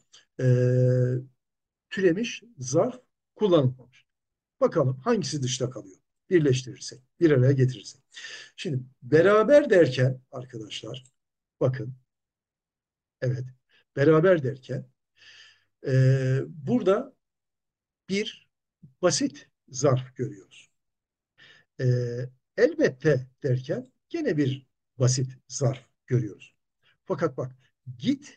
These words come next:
gide derken bir birleşik zarf, bugün derken bir birleşik zarf görüyoruz. Dolayısıyla bunları birleştirdiğimizde arkadaşlar, gruplandırdığımızda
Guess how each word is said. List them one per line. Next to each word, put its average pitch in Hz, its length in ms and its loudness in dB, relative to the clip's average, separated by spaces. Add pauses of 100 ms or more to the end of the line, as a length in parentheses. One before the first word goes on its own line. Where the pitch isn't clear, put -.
gide 131 320 2
derken 165 440 -6
bir 165 180 0
birleşik 131 400 0
zarf, 151 300 -6 (380)
bugün 202 460 -2
derken 135 520 0 (160)
bir 240 300 -6
birleşik 165 400 2
zarf 127 240 -8 (240)
görüyoruz. 107 500 -2 (480)
Dolayısıyla 143 800 4 (360)
bunları 208 580 -4 (180)
birleştirdiğimizde 143 1120 0 (140)
arkadaşlar, 127 540 -6
gruplandırdığımızda 139 1160 -6